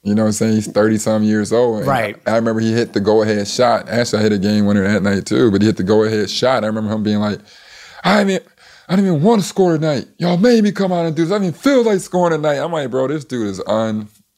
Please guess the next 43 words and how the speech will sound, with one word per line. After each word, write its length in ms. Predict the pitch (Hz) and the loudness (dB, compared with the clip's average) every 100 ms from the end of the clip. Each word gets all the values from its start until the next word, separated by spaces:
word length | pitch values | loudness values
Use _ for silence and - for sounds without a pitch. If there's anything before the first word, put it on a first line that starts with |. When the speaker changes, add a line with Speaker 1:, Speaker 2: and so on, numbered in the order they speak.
| _ _ | _ _
Speaker 1:
un-, 680 | 110 113 113 107 - 60 110 101 | 0 0 -2 -4 -8 -6 -6 -6
excuse 260 | - 139 | -4 0
me, 80 | 117 | 0
like, 100 | 110 | 0
unfucking 640 | 113 117 110 - 110 104 | 0 0 -2 -2 -2 -4
believable." 360 | 95 104 98 90 | -6 -4 -2 0
I 20 | |
remember, 240 | 117 113 107 | 0 0 0
like, 80 | 104 | 0
that's 220 | 110 - | 0 -4
the 100 | 95 | -8
truth. 420 | - 104 101 - _ _ _ _ - | -6 -4 -4 -6 _ _ _ _ -2
Like, 80 | 113 | 0
that, 120 | - | 2
like, 120 | 107 | 2
even 240 | 104 135 117 | 2 2 2
as 120 | 98 | 0
much 300 | 104 120 139 | -2 -2 -2
as 120 | 131 | -2
I 180 | 123 120 | -2 0
hate 180 | 117 120 | 0 -2
him 160 | 120 | -4
for, 140 | 120 107 | -4 -4
like, 140 | 107 | -4
how 100 | 110 | -4
he 120 | 110 | -4
talked 300 | 104 107 107 | -2 -2 -2
shit, 240 | - - 117 | -4 -2 0
I 80 | 104 | 0
used 160 | 107 | -2
to 80 | - | -4
be 60 | 104 | -2
like, 180 | 104 | 0
"Yo, 180 | 104 101 | 0 -2
this, 300 | 104 110 - - _ _ _ _ _ | -2 -4 -8 -16 _ _ _ _ _
this 180 | 110 117 | 0 0
dude, 300 | 92 110 110 | 2 4 4
like, 100 | 101 | 2
his 180 | 110 104 | 0 0
mindset, 600 | 95 101 104 107 110 104 | 0 2 2 0 0 0
how 140 | 104 98 | 0 -2
he 100 | 90 | -4
plays, 680 | - 101 98 101 101 - | -2 0 2 2 0 -4